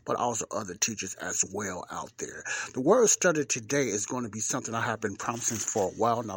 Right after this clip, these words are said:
I probably broke this down before, but I, it's good to just, you know, reiterate or, you know,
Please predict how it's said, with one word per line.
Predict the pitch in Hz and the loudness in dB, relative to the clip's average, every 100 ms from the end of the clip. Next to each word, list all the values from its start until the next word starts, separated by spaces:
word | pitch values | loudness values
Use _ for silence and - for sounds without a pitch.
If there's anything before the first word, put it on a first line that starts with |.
| - | -8
I | 101 | -8
probably | 107 - 147 113 | -6 -6 -4 -4
broke | 95 110 - | -2 -2 -2
this | 104 92 | -6 -2
down | 113 104 | 0 0
before, | 104 - 143 107 95 - 190 175 - | -4 -2 0 2 0 -4 -8 -6 -2
but | 120 | 0
I, | - | 0
it's | 117 104 | -2 -2
good | 143 135 123 | 2 2 0
to | 104 | -4
just, | 117 107 - - - - | -2 -2 -4 -8 -20 -12
you | 151 147 | -2 2
know, | 131 | 4
reiterate | 117 139 131 131 127 107 98 98 - | 4 2 2 -2 -2 -2 -2 -6 -4
or, | 104 101 98 90 - - | 0 2 0 -2 -10 -8
you | 127 127 | -2 0
know, | 107 101 | 2 0